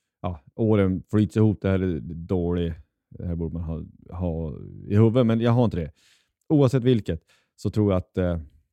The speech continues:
vi går mot en, en bra och intressant avslutning.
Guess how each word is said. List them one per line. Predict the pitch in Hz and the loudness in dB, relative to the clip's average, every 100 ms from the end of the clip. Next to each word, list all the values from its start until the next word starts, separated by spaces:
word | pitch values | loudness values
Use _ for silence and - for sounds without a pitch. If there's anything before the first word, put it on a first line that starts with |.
| _ _ - - - - | _ _ -18 -16 -16 -16
vi | 71 131 131 | -6 0 2
går | 147 123 | 2 0
mot | 101 | 0
en, | 104 98 | -2 -2
en | 107 101 | -2 -2
bra | 120 104 | 0 0
och | |
intressant | 98 90 95 95 92 | 0 -4 -6 -6 -4
avslutning. | 92 - 110 - 78 | -6 -4 -4 -4 -10